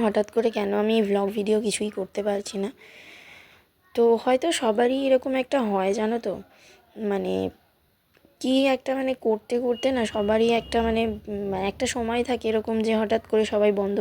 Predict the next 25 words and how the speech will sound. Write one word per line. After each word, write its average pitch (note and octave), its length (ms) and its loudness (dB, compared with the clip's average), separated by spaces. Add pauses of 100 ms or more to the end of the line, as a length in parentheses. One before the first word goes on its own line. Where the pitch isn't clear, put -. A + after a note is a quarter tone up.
করে G3+ 140 2
দেয়, G#3 220 2
আবার G3+ 440 -2 (180)
স্টার্ট - 400 -8
করে। F#3+ 220 -6 (800)
তো A3 100 0
আমারও G#3 280 4
হয়তো A3+ 220 2
সেরকমই G#3 520 0
একটা G#3 180 -8
ব্যাপার F#3+ 380 -4
হয়েছে, F#3 380 -2
ভালো F3+ 280 0
লাগছে F3+ 340 0
না G3 140 -2
এখন F3+ 220 -6
করতে। F3+ 380 -8 (380)
না, B3 120 0
না, B3 120 2
তবে A3 300 2
হ্যাঁ G#3 220 0
আমি G3 180 2
অবশ্যই G3 340 2
কন্টিনিউ G3 480 -2
করব F#3+ 380 -2